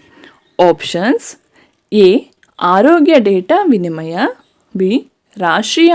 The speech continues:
ಆರೋಗ್ಯ ಹಕ್ಕುಗಳ ವಿನಿಮಯ, ಸಿ, ವೈದ್ಯಕೀಯ ವಿಮೆ ವರ್ಗಾವಣೆ ಪ್ರೋಟೋಕಾಲ್, ಡಿ, ಹೆಲ್ತ್ ಕೇರ್ ಇಂಟರ್‌ಆಪರೇಟಬಿಲಿಟಿ ಸಿಸ್ಟಮ್.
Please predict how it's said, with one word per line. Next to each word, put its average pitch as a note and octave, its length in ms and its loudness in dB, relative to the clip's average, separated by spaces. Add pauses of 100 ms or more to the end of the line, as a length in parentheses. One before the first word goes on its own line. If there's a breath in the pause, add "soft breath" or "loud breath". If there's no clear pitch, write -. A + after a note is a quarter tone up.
(140)
ಆರೋಗ್ಯ F3+ 600 -4
ಹಕ್ಕುಗಳ A#3+ 560 -2 (180)
ವಿನಿಮಯ, E3 460 -8 (580 soft breath)
ಸಿ, - 260 -4 (400 soft breath)
ವೈದ್ಯಕೀಯ C#4+ 920 0
ವಿಮೆ G#3+ 400 -2
ವರ್ಗಾವಣೆ B3+ 760 -2
ಪ್ರೋಟೋಕಾಲ್, G3 760 -4 (500 soft breath)
ಡಿ, G#3 180 -2 (300)
ಹೆಲ್ತ್ D#4+ 300 0
ಕೇರ್ G3+ 380 -2 (400 soft breath)
ಇಂಟರ್‌ಆಪರೇಟಬಿಲಿಟಿ A#3 1600 0 (300)
ಸಿಸ್ಟಮ್. G3 520 -6